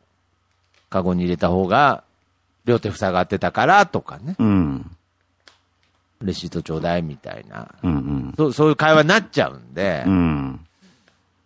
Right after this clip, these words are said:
Speaker 1: 証拠をつかむことは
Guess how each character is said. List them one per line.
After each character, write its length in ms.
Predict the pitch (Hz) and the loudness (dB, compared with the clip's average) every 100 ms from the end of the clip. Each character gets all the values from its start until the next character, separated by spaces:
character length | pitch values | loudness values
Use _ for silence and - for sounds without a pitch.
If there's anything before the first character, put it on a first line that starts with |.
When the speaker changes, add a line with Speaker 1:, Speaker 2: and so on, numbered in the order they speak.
| _ _ _ _ _ - | _ _ _ _ _ 4
Speaker 1:
証 260 | 208 220 | 8 8
拠 200 | 226 240 | 6 6
を 80 | 233 | 6
つ 160 | - - | 4 2
か 180 | 220 | 4
む 160 | 214 170 | 4 2
こ 160 | - 127 | 0 2
と 120 | 143 | 4
は 320 | 107 87 | 4 2